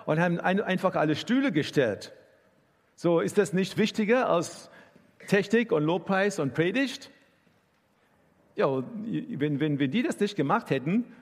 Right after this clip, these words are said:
dann hättest du jetzt heute, gerade in diesem Moment, keinen Stuhl, worauf du sitzen kannst.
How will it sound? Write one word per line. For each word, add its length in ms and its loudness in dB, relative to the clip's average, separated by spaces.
dann 120 -2
hättest 380 0
du 80 0
jetzt 260 -2
heute, 400 0
gerade 380 0
in 40 -2
diesem 220 -2
Moment, 180 0
keinen 220 -2
Stuhl, 300 -2
worauf 200 0
du 120 -2
sitzen 320 -2
kannst. 420 -8